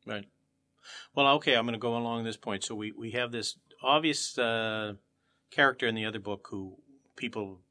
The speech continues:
disliked strenuously if they choose to. And you have two husbands in this book who are in many ways contrasting but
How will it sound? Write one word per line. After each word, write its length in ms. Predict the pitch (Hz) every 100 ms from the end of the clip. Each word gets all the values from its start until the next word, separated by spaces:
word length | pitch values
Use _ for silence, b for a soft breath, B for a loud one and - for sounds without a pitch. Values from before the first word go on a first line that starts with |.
| _ _ _ _ _ _ _ 107
disliked 500 | 110 - 107 95 -
strenuously 720 | - 107 101 90 87 - 98
if 160 | 95
they 180 | - 87
choose 340 | - 95 85 -
to. 140 | - - _ _ b b b b
And 160 | 127 135
you 120 | 151
have 220 | 160 147
two 440 | - 185 180 170 165 _ _ _ _ _ -
husbands 760 | 175 165 - 87 - _ - -
in 100 | 117
this 160 | 110 -
book 260 | - 101 -
who 100 | 143
are 80 | 151
in 180 | 143 139
many 240 | 143 175 190
ways 600 | 147 135 127 - - - _ -
contrasting 1000 | - 151 139 - 147 139 - 120 107 104 117 101
but 340 | 117 113 -